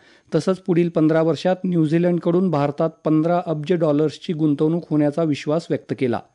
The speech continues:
राष्ट्रीय गणित दिवस आज साजरा होत आहे. भारताचे सर्वात प्रभावशाली आणि जागतिक स्तरावर मान्यताप्राप्त महान गणितज्ञ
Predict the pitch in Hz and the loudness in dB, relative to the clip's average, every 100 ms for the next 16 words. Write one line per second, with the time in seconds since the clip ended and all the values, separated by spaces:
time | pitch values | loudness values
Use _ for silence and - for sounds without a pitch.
0 | _ _ _ - 170 170 - 214 202 185 | _ _ _ 0 2 2 2 2 4 4
1 | 190 160 175 190 170 160 - 151 143 123 | 2 2 0 2 2 0 2 0 2 0
2 | 127 117 110 - _ _ - 160 175 185 | 0 -2 -4 -8 _ _ -2 2 2 2
3 | 180 202 190 170 185 180 165 156 170 175 | 2 0 0 2 0 0 -2 2 0 2
4 | 175 190 165 165 156 143 - 190 - 175 | 0 2 2 2 0 -2 -4 -6 -4 -2
5 | 160 160 175 170 156 156 - 160 156 - | 2 2 2 2 2 2 0 -2 -4 -2
6 | 170 139 156 170 156 151 160 165 143 | -2 0 0 2 2 2 0 0 0